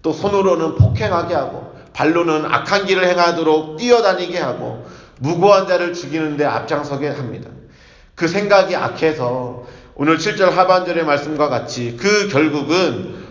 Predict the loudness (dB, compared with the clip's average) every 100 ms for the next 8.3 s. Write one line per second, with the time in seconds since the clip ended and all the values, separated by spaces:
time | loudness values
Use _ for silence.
0 | -18 -6 -4 -4 2 4 6 4 2 0
1 | 0 4 4 2 -4 -12 -14 -4 -2 0
2 | 2 2 4 2 2 2 2 2 -2 -8
3 | -6 -4 -2 -2 -2 -6 -12 -14 -18 -18
4 | -20 -20 _ _ -20 _ -20 -20 _ _
5 | _ _ -20 -20 _ -20 -8 -6 0 0
6 | 0 0 -2 -2 -4 -6 -6 -6 -2 0
7 | 0 -2 -2 -4 -4 -2 -2 -4 -6 -8
8 | -8 -10 -12